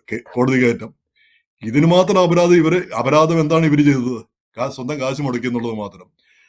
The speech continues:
അപ്പൊ ഈ കാശ് മേടിക്കുന്ന ആളുകള് പന്ത്രണ്ട് ശതമാനമോ മറ്റോ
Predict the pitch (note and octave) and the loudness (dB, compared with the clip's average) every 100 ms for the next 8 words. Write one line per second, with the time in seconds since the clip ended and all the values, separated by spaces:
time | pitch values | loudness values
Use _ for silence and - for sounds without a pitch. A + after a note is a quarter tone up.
0 | _ - G2 G2 F2+ G2+ A#2+ E3+ C#3+ C#3 | _ -12 -10 -10 -10 -8 -6 -2 0 0
1 | F3+ E3 F#3+ F#3+ E3+ E3+ F3+ E3 A#2 B2 | 0 -2 0 0 2 2 4 4 2 -4
2 | _ G#2 A#2 C#3+ C#3+ D3 D3 D3+ D3+ D3 | _ -8 -6 -4 -2 0 0 0 0 -2